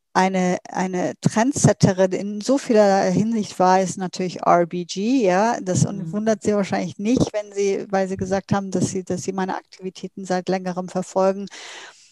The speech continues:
Speaker 1: Es ist einfach eine Frau, die sehr viel, viele Akzente gesetzt hat und, und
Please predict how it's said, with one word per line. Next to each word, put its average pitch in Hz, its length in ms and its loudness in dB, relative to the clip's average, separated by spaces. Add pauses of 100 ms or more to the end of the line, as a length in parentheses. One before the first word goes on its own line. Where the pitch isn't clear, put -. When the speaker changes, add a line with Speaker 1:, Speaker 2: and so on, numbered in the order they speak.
(160)
Speaker 1:
Es - 140 -4
ist - 100 2
einfach 190 360 2
eine 190 100 -2
Frau, 190 420 6
die 185 200 -4
sehr 185 240 6
viel, 175 720 0
viele 170 600 -2
Akzente 185 500 2
gesetzt 180 560 0
hat 170 220 2
und, 180 380 -10
und 180 580 -10